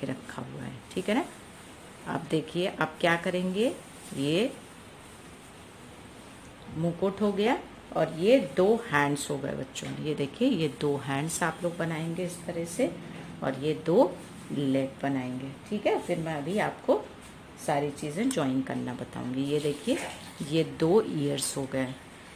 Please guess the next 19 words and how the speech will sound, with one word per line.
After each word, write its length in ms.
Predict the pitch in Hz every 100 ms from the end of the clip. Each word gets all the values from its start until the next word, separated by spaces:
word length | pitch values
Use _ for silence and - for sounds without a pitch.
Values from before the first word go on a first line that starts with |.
| -
ठीक? 200 | 262 370 - - - - - -
After 380 | 160 156 - 185 165
that 260 | 185 247
you 160 | 175 156 143
have 180 | 143 -
to 100 | 185 165
make 240 | 202 - - - - 139
one 240 | 151 160 156 -
hand, 380 | 135 123 120 - - - - - - -
ठीक 200 | - 160
है? 100 | 277
वरद 380 | 233 160 160 165 160
मुद्रा 340 | 135 - 147
में 140 | 151
ये 280 | 202 196 277 - - - - 156
भगवान 380 | 135 147 135
जी 140 | 135 151 -
का 140 | 370 - - - - - -
दो 240 | 143 170